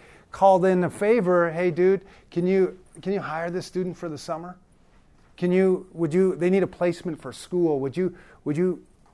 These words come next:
men-, like, what a tremendous, so we need to use our sphere of influence to sometimes open the gate, unlock the gate,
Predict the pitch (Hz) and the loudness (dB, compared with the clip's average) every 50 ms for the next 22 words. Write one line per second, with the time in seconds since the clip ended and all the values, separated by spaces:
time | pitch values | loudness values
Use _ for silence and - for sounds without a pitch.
0 | _ - - 156 147 156 170 170 - - 156 170 175 165 - - - - _ _ | _ -16 -10 -4 -2 -2 -2 -2 -4 0 2 2 2 2 0 -8 -20 -20 _ _
1 | _ - 147 185 226 220 196 - - 208 214 214 208 196 - 196 165 170 170 - | _ -6 4 4 6 6 6 2 2 4 4 4 4 2 -2 -4 -6 -6 -6 -6
2 | - 185 147 151 165 160 - _ _ _ _ _ _ _ _ _ _ - - 175 | -6 -8 -8 -8 -14 -18 -18 _ _ _ _ _ _ _ _ _ _ -6 -4 -2
3 | 160 180 196 220 247 254 254 226 208 190 180 170 147 - - 170 170 156 170 185 | 0 2 4 6 8 8 8 8 6 6 4 2 0 -2 -2 -2 0 2 4 4
4 | 190 175 - - - 143 156 170 190 202 196 202 202 196 190 185 175 170 151 - | 4 4 2 0 -2 0 2 2 2 4 4 4 6 6 6 6 6 4 4 0
5 | - - - _ - - - 160 190 185 180 165 147 175 185 185 - 139 151 156 | -6 -18 -20 _ -20 -10 2 6 8 8 8 8 6 6 4 4 2 0 0 2
6 | 156 156 151 147 143 - - - 147 - - 165 160 - 156 156 147 131 - - | 2 2 2 0 -4 -8 -12 -12 -12 -8 -6 -6 -6 -4 -4 -4 -4 -6 -4 -4
7 | 156 151 156 156 147 135 127 113 147 143 131 - 139 143 143 143 143 131 127 - | -6 -4 -4 -4 -4 -4 -4 -4 -4 -6 -4 -4 -6 -4 -4 -4 -4 -6 -8 -10
8 | - 120 110 110 143 135 123 113 - | -14 -14 -10 -8 -8 -6 -6 -8 -10